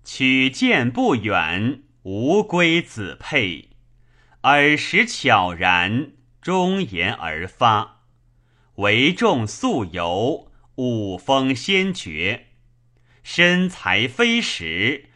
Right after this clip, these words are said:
荣生有歇。瑞音永矣，谁真余缺？呜呼哀哉！人焉而终，志焉而毕。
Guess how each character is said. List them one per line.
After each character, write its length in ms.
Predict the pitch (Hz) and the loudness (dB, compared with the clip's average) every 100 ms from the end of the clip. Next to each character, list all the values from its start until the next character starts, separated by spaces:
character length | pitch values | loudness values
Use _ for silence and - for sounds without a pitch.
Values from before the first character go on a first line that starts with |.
| _ - | _ -10
荣 540 | 110 107 131 165 196 | -2 2 2 2 0
生 400 | - 190 175 156 | 0 0 0 -2
有 300 | 113 87 - | -2 -4 -6
歇。 540 | - 127 123 123 - _ _ _ _ _ _ _ | -8 -2 0 0 -6 _ _ _ _ _ _ _
瑞 400 | 143 190 165 120 | -4 2 2 2
音 440 | 131 170 180 180 127 | 0 2 2 2 2
永 360 | 120 135 226 | 2 2 2
矣， 600 | 214 127 98 82 76 67 _ | 2 0 -2 -4 -10 -16 _
谁 580 | - - 104 110 151 196 | -18 -8 -2 0 0 -2
真 380 | 180 180 165 170 | 0 2 4 2
余 340 | 123 82 85 | -2 -8 -8
缺？ 560 | 98 - 131 123 123 - _ _ _ _ _ _ _ - | -8 -4 0 0 0 -6 _ _ _ _ _ _ _ -4
呜 400 | 226 220 214 202 | 0 2 0 -2
呼 580 | 196 196 147 104 76 - | -2 -2 0 -2 -8 -4
哀 360 | 135 135 131 | -2 0 -2
哉！ 640 | 123 127 107 92 85 71 - _ _ _ | -2 2 2 0 -6 -12 -20 _ _ _
人 680 | 117 123 139 180 208 202 170 | 4 6 6 4 2 2 2
焉 260 | 165 160 | 2 2
而 360 | - 87 87 101 | -2 -4 -4 -2
终， 460 | 147 143 143 160 - _ _ _ | 0 0 0 -4 -10 _ _ _
志 520 | - 247 190 127 98 | -4 -2 0 0 -2
焉 300 | 117 160 156 | 0 2 2
而 320 | 156 90 90 | -2 -4 -4
毕。 520 | 117 214 147 90 - | -4 -2 -2 -4 -10